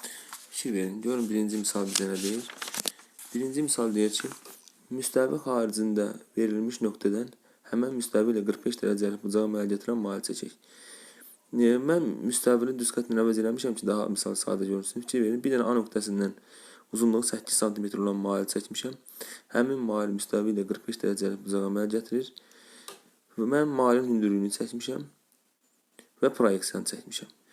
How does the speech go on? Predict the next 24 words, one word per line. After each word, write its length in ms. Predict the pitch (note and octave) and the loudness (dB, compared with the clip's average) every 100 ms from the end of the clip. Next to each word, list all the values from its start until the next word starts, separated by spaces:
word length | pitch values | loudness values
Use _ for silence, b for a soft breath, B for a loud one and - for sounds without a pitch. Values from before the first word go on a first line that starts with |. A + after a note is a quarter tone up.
| b b b | b b b
Fikir 200 | - D#3 | 0 4
verin, 180 | A#2+ C3+ C3 | 4 2 0
burada 200 | C3+ C3 | 2 4
belə 200 | C3 B2 | 2 2
bir 100 | A#2 | 0
düz 160 | A#2 G#2 | -2 -2
bucaq, 180 | G#2 G#2+ - | -4 -8 -8
üç 80 | - | -6
bucaq 260 | G2+ G2+ | -2 -2
alındı. 340 | F#2+ F#2+ G2+ B2+ - B B B B B B B B B B - | -2 -6 -6 -8 -12 B B B B B B B B B B -18
Bu 80 | - | -6
düz 200 | D#3 D3 | -4 0
bucaq, 200 | C#3+ C#3+ | 0 0
üç 100 | D3 - | -8 -6
bucağın 340 | A#2 A2+ A2+ - | -2 0 -2 -6
iti 160 | - | -6
bucaqlarının 600 | B2 A#2 A2+ G#2+ G#2+ G#2+ | 0 2 2 -2 0 0
biri 140 | A2 G#2+ | 0 0
qırx 120 | G#2 - | -4 -6
beş 120 | A#2 G#2 | -4 -2
dərəcə 180 | G2+ G#2 | 0 0
olduğuna 260 | G2+ G2+ G#2+ | 2 0 0
görə 180 | A2 B2+ C#3+ _ - | -2 -2 -6 _ -14
bu 80 | - | -4